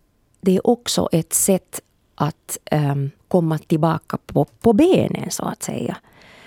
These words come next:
Att, att de, de sa att, att det att du har ett jobb är också samtidigt terapi.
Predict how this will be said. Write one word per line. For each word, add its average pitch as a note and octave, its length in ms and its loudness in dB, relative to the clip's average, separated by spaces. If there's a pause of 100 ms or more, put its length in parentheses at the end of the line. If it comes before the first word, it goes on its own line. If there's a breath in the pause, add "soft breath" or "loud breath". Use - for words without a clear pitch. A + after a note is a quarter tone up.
(420 soft breath)
Att, - 340 -2
att E3+ 160 0
de, G3 320 2 (280)
de G#3 160 0
sa B3 300 2
att, - 180 -4
att - 180 -2 (260)
det A#3+ 120 4
att A#3+ 100 0
du A3 80 0
har G#3 160 2
ett G3+ 220 -2
jobb B3 300 2 (340)
är F#3+ 80 4
också G#3 280 0
samtidigt F3+ 580 0
terapi. F#3 520 0